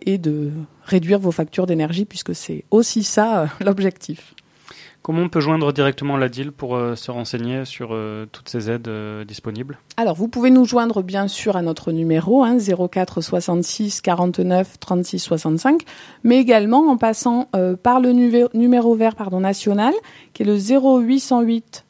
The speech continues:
Speaker 1: huit cents sept cents, puisque, euh, ça renvoie, euh, pour le département de la Lozère, euh, sur les points rénovation info service et notamment, euh, sur la dil. Voilà.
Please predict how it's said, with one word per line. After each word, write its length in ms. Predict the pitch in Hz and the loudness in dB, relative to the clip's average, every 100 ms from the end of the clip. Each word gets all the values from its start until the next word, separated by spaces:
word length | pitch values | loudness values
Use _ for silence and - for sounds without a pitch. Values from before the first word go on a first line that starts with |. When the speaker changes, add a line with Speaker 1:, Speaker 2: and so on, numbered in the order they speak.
| _ 202 | _ -2
Speaker 1:
huit 240 | 220 233 | 0 -2
cents 320 | - 226 220 - - | -2 -2 -2 -6 -14
sept 320 | - 214 208 | -4 -4 -4
cents, 260 | - 226 320 - - - | -2 -2 -2 -10 -18 -8
puisque, 300 | 214 - 233 | -8 -2 0
euh, 440 | 208 185 165 165 | 2 4 4 2
ça 220 | 170 202 | 2 2
renvoie, 640 | 190 202 196 208 214 226 160 | 4 0 2 4 4 4 0
euh, 40 | |
pour 200 | - 220 | -2 -2
le 80 | 220 | 0
département 580 | 208 208 196 - 196 196 | 0 0 -2 -4 -2 0
de 100 | 190 | 2
la 100 | 185 | 2
Lozère, 600 | 175 180 196 214 254 285 - | 2 2 2 2 2 -2 -2
euh, 520 | 170 165 165 160 160 | 0 0 -2 -2 -4
sur 260 | 165 - 185 | -6 -4 -2
les 120 | 180 | -2
points 480 | - - - 233 226 | -6 -8 0 0 2
rénovation 600 | 214 208 190 180 - 185 | 0 0 2 0 -2 -4
info 180 | 180 202 | -2 -4
service 460 | 185 151 185 262 | -6 -4 -4 -2
et 20 | 190 | -2
notamment, 560 | 156 135 143 208 247 | 0 0 0 0 -2
euh, 60 | - | -4
sur 220 | - 285 | 0 2
la 120 | 247 | 2
dil. 240 | 165 160 175 - - _ _ | 0 -2 -4 -8 -18 _ _
Voilà. 260 | 190 156 | -4 -4